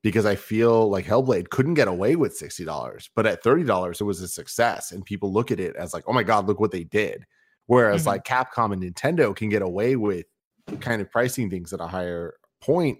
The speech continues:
Speaker 1: and they'll still work, they're still a success. People are gonna play the Nintendo game, they're gonna play the Resident Evil game. So it's like, it is weird that the value there kind of, I feel like coming at a cheas-,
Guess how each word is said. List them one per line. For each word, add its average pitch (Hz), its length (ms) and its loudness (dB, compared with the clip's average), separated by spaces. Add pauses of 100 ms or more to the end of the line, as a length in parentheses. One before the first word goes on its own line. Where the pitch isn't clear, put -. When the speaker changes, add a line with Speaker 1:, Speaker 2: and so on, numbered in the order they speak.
Speaker 1:
and 92 500 -4 (420)
they'll 113 120 4
still 113 280 4
work, 104 280 4 (120)
they're 104 160 4
still 101 220 -2
a 92 40 -2
success. 101 340 -6
People 110 240 -2
are 104 40 -4
gonna 101 160 -2
play 98 260 -4
the 90 100 -6
Nintendo 90 380 -8
game, 90 160 -6
they're 85 100 -10
gonna 87 160 -8
play 90 180 -8
the 80 80 -10
Resident 82 260 -10
Evil 113 240 -2
game. 71 300 -10 (440)
So - 160 2
it's 104 120 2
like, 104 300 4
it 139 120 4
is 143 180 4
weird 135 340 4
that 98 100 -2
the 101 80 -2
value 113 480 2
there 95 440 0 (280)
kind 131 220 0
of, 104 340 -2 (1000)
I 120 60 -2
feel 151 140 2
like 135 140 4
coming 131 240 2
at 127 100 2
a 101 100 0
cheas-, 123 380 -8